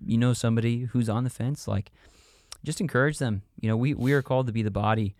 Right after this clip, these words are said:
of Christ, and wherever there's, you know, encouragement, consolation, and building one another up, like, we're living in the Spirit. So that's the, that's the call, is to, to keep,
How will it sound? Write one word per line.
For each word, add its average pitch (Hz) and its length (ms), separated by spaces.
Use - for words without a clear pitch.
of - 140
Christ, 110 340
and 98 260
wherever 117 260
there's, 101 340
you 98 100
know, 95 100
encouragement, 135 480
consolation, 113 680
and 110 160
building 131 380
one 117 160
another 110 360
up, 117 200
like, 104 160
we're 120 160
living 110 300
in 104 100
the 101 60
Spirit. 101 380
So - 120
that's 104 220
the, - 100
that's 120 160
the 113 60
call, 135 220
is 101 80
to, 98 240
to - 160
keep, 104 240